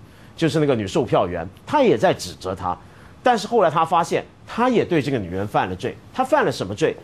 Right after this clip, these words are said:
就他明知道一个真相，但他没有揭露出来。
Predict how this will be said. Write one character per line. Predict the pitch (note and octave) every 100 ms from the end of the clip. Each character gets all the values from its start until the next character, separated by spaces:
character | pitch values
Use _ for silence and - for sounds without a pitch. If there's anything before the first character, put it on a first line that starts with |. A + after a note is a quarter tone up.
| -
就 | -
他 | C#4+ D4
明 | B3+ A#3+
知 | C#4 C#4
道 | C#4+ E3+
一 |
个 | D3
真 | E3 D#3+
相， | D#3 E3+ - -
但 | - A3+
他 | A#3+
没 | A#3 A#3+
有 | G#3
揭 | - E3
露 | F3+ C3
出 | - C3
来。 | F#2